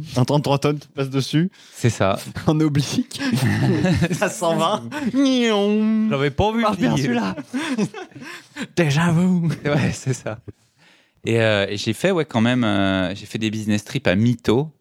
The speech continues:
Speaker 2: Et, euh, je suis pas un gros <laughs> mytho quand je vous dis ça.
Speaker 1: Mensonge. Husso.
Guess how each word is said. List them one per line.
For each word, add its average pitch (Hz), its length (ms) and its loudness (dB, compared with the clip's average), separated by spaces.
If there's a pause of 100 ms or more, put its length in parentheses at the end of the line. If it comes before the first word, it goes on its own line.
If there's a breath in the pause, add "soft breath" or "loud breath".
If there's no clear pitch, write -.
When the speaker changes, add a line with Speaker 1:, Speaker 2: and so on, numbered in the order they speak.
(440)
Speaker 2:
Et, 104 160 4
euh, 92 100 2
je 92 40 0
suis - 120 -8
pas 127 140 2
un 123 60 2
gros 131 200 2
<laughs> - 0 -
mytho - 400 -4
quand - 160 -2
je - 100 -6
vous 123 60 -4
dis 110 120 -4
ça. 113 60 2
Speaker 1:
Mensonge. 214 760 2 (920 loud breath)
Husso. 175 400 0